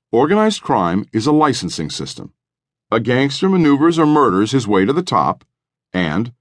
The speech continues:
to ensure he stays there, awards the right to engage in illegal activities in his territory, expecting tribute in return and providing protection from the law.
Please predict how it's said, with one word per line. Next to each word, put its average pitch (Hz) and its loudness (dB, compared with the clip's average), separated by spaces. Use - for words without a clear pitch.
to 127 -2
ensure 127 0
he 107 0
stays 147 -2
there, 57 -8
awards 175 0
the 226 -2
right 104 0
to 135 -2
engage 135 0
in 127 -2
illegal 180 0
activities 156 -2
in 131 -2
his 151 -2
territory, 80 -6
expecting 160 -4
tribute 180 -2
in 80 -6
return 71 -10
and 78 -12
providing 104 -2
protection 131 -4
from 92 -4
the 101 -2
law. 110 -4